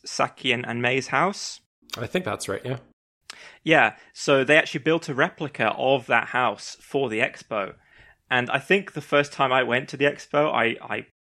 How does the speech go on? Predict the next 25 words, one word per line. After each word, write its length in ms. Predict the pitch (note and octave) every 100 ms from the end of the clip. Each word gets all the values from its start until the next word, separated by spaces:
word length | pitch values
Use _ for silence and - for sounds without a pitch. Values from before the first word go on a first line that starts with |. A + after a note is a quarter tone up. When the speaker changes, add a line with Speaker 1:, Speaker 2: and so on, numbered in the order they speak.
| _ _ -
Speaker 1:
I 100 | A#2
actually 260 | A#2 - B2
hadn't 260 | A#2 A2+
seen, 440 | - B2+ B2 C3 B2+ - _ _
uh, 200 | B2+ B2+ A#2+
Totoro 420 | D#3 - C#3+ C#3
yet, 240 | C#3 D3+ -
so 160 | -
I 60 | B2
don't 260 | A#2+ C#3
think 220 | - C3 A#2
I 80 |
actually 300 | A2+ - B2 -
managed 440 | A#2 A2+ A2+ -
to, 220 | - G#2+ A2 _ _ -
to 100 | -
ever 160 | A#2
visit 260 | A2 B2+ A#2+
the 100 | A#2+
house 380 | A#2+ A#2 G#2+ -
when 140 | B2 A2+
I 60 |
was 180 | A2 G#2
there 300 | A2 G#2+ A2+ _ -
originally. 520 | A#2 B2+ C3 D#3 F3+